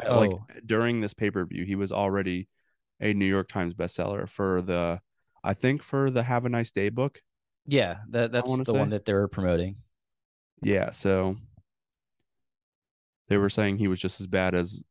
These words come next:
Speaker 1: moms who don't stop talking about their children.
Speaker 2: <laughs> Um,
Speaker 1: Which led me to think about Leslie.
Speaker 2: Hmm.
Speaker 1: But I love my son, so. Moving on.
Speaker 2: Leslie's never talked about your son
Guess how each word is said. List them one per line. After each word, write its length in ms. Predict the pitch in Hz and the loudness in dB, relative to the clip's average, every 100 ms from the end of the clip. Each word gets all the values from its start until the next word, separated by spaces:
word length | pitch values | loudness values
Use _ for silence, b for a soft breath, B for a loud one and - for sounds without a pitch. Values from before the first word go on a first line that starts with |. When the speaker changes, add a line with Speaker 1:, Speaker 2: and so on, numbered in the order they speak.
| _ | _
Speaker 1:
moms 460 | 98 92 87 90 92 | -2 0 0 -2 -2
who 180 | - 82 | -4 -4
don't 320 | - 92 - | -2 -2 -2
stop 300 | - 92 - | -4 -4 -4
talking 320 | - - 95 | -6 -6 -4
about 180 | 98 - | -6 -6
their 100 | - | -8
children. 340 | - 92 110 123 | -8 -8 -8 -2
Speaker 2:
<laughs> 520 | 131 - 139 - 131 - - _ _ B B B B _ _ _ _ _ _ _ _ _ _ - | -2 0 -4 -2 -6 -6 -14 _ _ B B B B _ _ _ _ _ _ _ _ _ _ -16
Um, 520 | 95 107 110 104 104 | -6 -2 -2 -2 0
Speaker 1:
Which 300 | 101 104 - 98 | 0 0 -2 2
led 200 | 92 90 | 2 2
me 120 | 87 | 0
to 100 | 82 | 0
think 200 | 87 85 | -4 -6
about 220 | 85 - | -6 -6
Leslie. 380 | - - 101 120 _ _ _ _ _ _ _ _ _ _ | -8 -6 -10 -10 _ _ _ _ _ _ _ _ _ _
Speaker 2:
Hmm. 80 | 110 107 _ _ _ _ | -14 -14 _ _ _ _
Speaker 1:
But 260 | 101 92 - _ _ _ _ - | -4 -2 -6 _ _ _ _ -6
I 60 | 98 | -2
love 180 | 87 | -2
my 100 | - | -2
son, 320 | - - - 117 | -6 -8 -12 -12
so. 320 | - - 123 _ _ _ _ _ _ _ _ _ _ _ _ _ _ _ _ _ _ _ _ _ _ _ | -10 -10 -10 _ _ _ _ _ _ _ _ _ _ _ _ _ _ _ _ _ _ _ _ _ _ _
Moving 260 | 113 127 101 | 6 6 6
on. 140 | 55 - _ _ _ | 0 -8 _ _ _
Speaker 2:
Leslie's 460 | 113 120 135 151 127 | -2 -2 0 -4 -2
never 200 | 117 117 | -4 -4
talked 300 | 110 117 - | -4 -6 -6
about 180 | - - | -10 -12
your 120 | - | -14
son 180 | - | -16